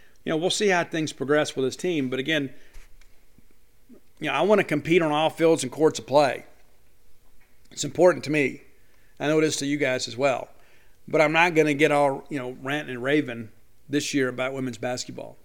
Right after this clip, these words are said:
I, I'm, I'm just not. I'm happy when we win. I'm disappointed when we lose. But I'm not angry at anybody when we lose. I don't, I'm, I'm not gonna, want to text Doug Novak and say, "Doug, you're a bum."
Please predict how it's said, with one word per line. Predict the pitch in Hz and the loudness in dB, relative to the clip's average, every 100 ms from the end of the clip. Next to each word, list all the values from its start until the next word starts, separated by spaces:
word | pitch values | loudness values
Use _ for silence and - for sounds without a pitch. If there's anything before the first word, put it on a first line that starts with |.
| - | -20
I, | - | -14
I'm, | 123 135 | -14 -10
I'm | 131 | -8
just | 135 139 | -6 -4
not. | 127 123 | -6 -8
I'm | 117 | -8
happy | 123 147 180 | -4 0 0
when | 156 151 | 2 0
we | 143 | 0
win. | 131 175 165 165 - - - - - | 0 -2 -4 -6 -14 -20 -20 -20 -8
I'm | 135 | -4
disappointed | 151 - - 196 208 | -2 -4 0 2 4
when | 151 143 | 2 0
we | 131 | 0
lose. | 143 135 110 - - - - - - - - - | 2 2 0 -12 -20 -20 -20 -20 -20 -20 -20 -4
But | 135 | -2
I'm | 139 | 2
not | 160 143 | 2 2
angry | 139 160 139 123 120 - - | 2 2 2 -2 -6 -18 -8
at | 131 | -4
anybody | 139 131 127 127 | -2 -2 -2 -2
when | 127 | -4
we | 123 | -6
lose. | 120 131 - - - | -2 -2 -2 -12 -8
I | 127 | -6
don't, | 131 | -4
I'm, | 127 131 135 | -2 -2 -2
I'm | 135 | -2
not | 143 147 | -2 -2
gonna, | 135 | -2
want | 131 135 | -4 -2
to | 127 123 127 139 208 - | -4 -4 -10 -12 -16 -8
text | 147 135 - - - - - - - - | -4 -4 -6 -12 -20 -20 -20 -20 -16 -8
Doug | 131 139 | 0 0
Novak | 135 139 139 139 143 | 2 2 2 0 -2
and | 139 | -4
say, | 135 | -4
"Doug, | 127 135 139 | 0 -2 0
you're | 131 | -2
a | |
bum." | 123 123 143 | -2 -4 -6